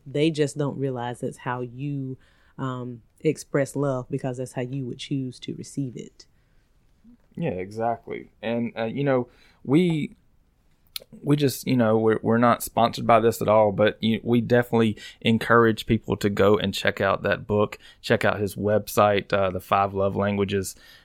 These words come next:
Speaker 2: and, uh, just take the test. And especially, you know, if you're listening and you're a married couple or you're, um, y-, engaged, uh, dating, it's, it's a great tool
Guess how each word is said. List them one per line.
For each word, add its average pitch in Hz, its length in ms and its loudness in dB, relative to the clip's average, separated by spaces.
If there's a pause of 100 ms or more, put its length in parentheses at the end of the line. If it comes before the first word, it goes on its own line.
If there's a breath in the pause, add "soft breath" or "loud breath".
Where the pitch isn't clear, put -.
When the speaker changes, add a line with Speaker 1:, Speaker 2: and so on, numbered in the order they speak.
(120)
Speaker 2:
and, 110 300 4
uh, 110 160 0
just 113 360 -2
take 135 200 0
the 131 80 -2
test. - 340 2
And 98 80 0
especially, 117 600 2
you 110 60 2
know, 110 140 4
if 107 120 0
you're 113 120 6
listening 110 400 2
and 104 100 2
you're 113 140 6
a 98 60 4
married 104 360 0
couple 120 380 0
or 98 220 4 (300 loud breath)
you're, 104 320 4
um, 98 500 -2 (260)
y-, 107 160 -2
engaged, 110 720 4
uh, 104 80 2
dating, 123 540 4 (320 loud breath)
it's, 117 320 -2
it's 113 200 -2
a 110 80 6
great 117 600 2
tool 123 480 2